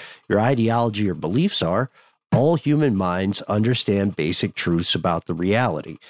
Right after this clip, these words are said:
If you're human, you emerge into the world, you experience stuff, your body decays over linear time, and at some point you disappear. And no dead person has ever come back in a provable way.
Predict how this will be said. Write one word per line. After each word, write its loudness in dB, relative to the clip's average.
If -4
you're 0
human, 2
you 0
emerge 2
into 0
the 0
world, 0
you -2
experience 0
stuff, 0
your -2
body 2
decays 0
over 0
linear 2
time, -2
and 2
at 2
some 2
point 0
you -4
disappear. 0
And 2
no 2
dead -2
person 0
has -2
ever 2
come 0
back -2
in 2
a -4
provable 0
way. -4